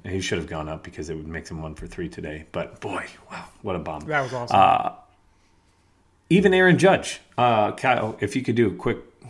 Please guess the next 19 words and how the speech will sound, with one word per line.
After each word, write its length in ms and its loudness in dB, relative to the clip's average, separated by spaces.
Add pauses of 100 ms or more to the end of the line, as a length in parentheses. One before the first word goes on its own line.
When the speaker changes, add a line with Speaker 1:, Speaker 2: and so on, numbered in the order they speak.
(120)
Speaker 1:
look 240 0
up, 180 0
where 340 2
is 200 4
Judge's 420 0
career 480 0
home 280 -4
run 380 -2
at? 160 -6
I 60 -2
know 220 4
he'll 340 -2
turn 340 -2
thirty 760 0
this 280 0
year, 300 2
or 140 2
he's 160 -2
thirty-one. 640 0